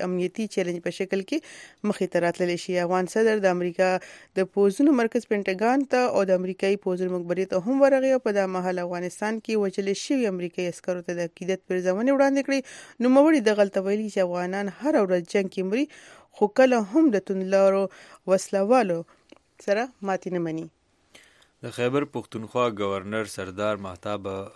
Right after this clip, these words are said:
Speaker 2: عباسي ویلي دي چې دوی د قبایلي سیمو شمالي وزیرستان، جنوبي وزیرستان او خیبر ایجنسۍ بې کوره خلک په داسې حال خپلو کورونو ته لیږي چې د طالبانو ټولې ډلې ورته د مزاحمت لپاره په تیرا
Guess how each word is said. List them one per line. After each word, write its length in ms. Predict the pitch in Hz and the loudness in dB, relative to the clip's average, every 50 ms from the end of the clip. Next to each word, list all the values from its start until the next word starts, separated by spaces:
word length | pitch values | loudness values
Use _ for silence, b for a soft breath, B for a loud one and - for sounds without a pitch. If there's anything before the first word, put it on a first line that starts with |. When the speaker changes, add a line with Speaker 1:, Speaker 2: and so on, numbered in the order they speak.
| - 92 | -20 -16
Speaker 2:
عباسي 440 | 87 90 87 87 - - - 113 104 101 | -14 -12 -12 -10 -12 -12 -12 -10 -10 -8
ویلي 260 | 104 113 117 123 117 101 | -8 -8 -8 -10 -10 -8
دي 100 | 110 131 156 156 - | -8 -8 -8 -8 -10
چې 80 | - 135 123 110 120 | -12 -14 -12 -8 -6
دوی 120 | 156 175 151 | -4 -4 -4
د 100 | 143 135 - | -4 -4 -4
قبایلي 340 | 135 123 127 127 135 143 139 - | -4 -2 -2 -2 -4 -4 -8 -12
سیمو 220 | - 131 127 127 - | -12 -12 -14 -14 -12
شمالي 320 | - 110 110 110 113 113 110 | -10 -6 -6 -4 -4 -4 -4
وزیرستان، 680 | 107 98 95 98 95 90 - - - 110 113 120 131 113 | -6 -4 -4 -6 -6 -8 -10 -8 -8 -6 -6 -6 -8 -8
جنوبي 300 | 107 101 101 98 95 107 120 123 | -8 -8 -8 -8 -8 -8 -6 -6
وزیرستان 680 | 127 113 120 127 123 123 123 - - 123 139 147 139 127 | -6 -6 -6 -8 -8 -8 -8 -6 -6 -6 -6 -6 -8 -8
او 40 | 123 - | -6 -4
خیبر 300 | 127 123 127 143 143 139 | -4 -4 -2 -2 -4 -2
ایجنسۍ 440 | 117 120 117 110 - 127 127 123 110 101 | -4 -6 -8 -6 -6 -4 -4 -4 -4 -6
بې 180 | 101 95 - | -8 -8 -6
کوره 240 | - 117 110 107 104 - | -6 -6 -4 -6 -6 -8
خلک 280 | - 110 110 113 104 _ - | -10 -8 -8 -8 -10 _ -12
په 100 | 95 90 95 | -10 -8 -8
داسې 340 | 107 107 - - 98 92 90 | -8 -8 -8 -12 -14 -12 -10
حال 260 | 95 101 98 98 98 90 - - _ _ _ _ | -8 -8 -6 -8 -8 -12 -18 -20 _ _ _ _
خپلو 340 | _ _ _ - 104 104 98 | _ _ _ -14 -12 -12 -12
کورونو 400 | - _ - 98 98 101 98 87 - | -14 _ -16 -16 -14 -14 -14 -14 -14
ته 100 | 90 87 | -14 -14
لیږي 340 | 90 90 87 85 80 95 117 135 - | -14 -14 -16 -16 -16 -16 -18 -16 -14
چې 60 | - 107 101 | -12 -8 -8
د 140 | 101 95 - 101 | -8 -6 -6 -6
طالبانو 520 | 98 95 101 98 95 113 113 107 104 101 - | -6 -4 -6 -6 -6 -6 -6 -6 -8 -12 -14
ټولې 200 | - 113 107 104 98 101 | -12 -10 -8 -8 -6 -6
ډلې 160 | 113 117 117 117 | -6 -6 -4 -4
ورته 260 | 120 120 - - 117 113 107 B B B B B B B B B B B B B - | -4 -4 -2 0 0 0 0 B B B B B B B B B B B B B 0
د 220 | 107 127 131 135 135 | 2 4 4 4 4
مزاحمت 580 | 127 123 131 120 117 127 139 156 156 - 123 113 | 2 4 4 2 2 2 0 0 2 0 -2 -4
لپاره 340 | - 117 113 113 131 135 - | 0 0 2 2 2 2 0
په 120 | 120 - - - | -2 -6 -4 -2
تیرا 240 | 113 127 135 120 | 0 2 2 2